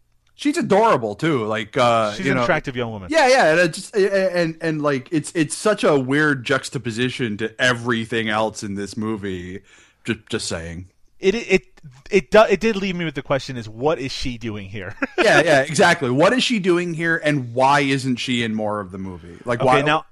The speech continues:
Speaker 1: They
Speaker 2: I have a
Speaker 1: could've,
Speaker 2: s-,
Speaker 1: I don't know. Whatever.
Speaker 2: I have a serious question for you, Mo.
Speaker 1: Yeah, please.
Speaker 2: Possum Booger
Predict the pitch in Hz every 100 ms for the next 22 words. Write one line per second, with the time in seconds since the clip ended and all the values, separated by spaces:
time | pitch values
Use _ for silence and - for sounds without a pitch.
0 | _ _ 131 - 160 156 - - - _
1 | 120 101 82 85 90 80 - - 147 156
2 | 147 175 151 135 135 113 107 95 95 85
3 | 147 208 - 151 143 - - _ _ _
4 | - 202 247 - 254 185 156 160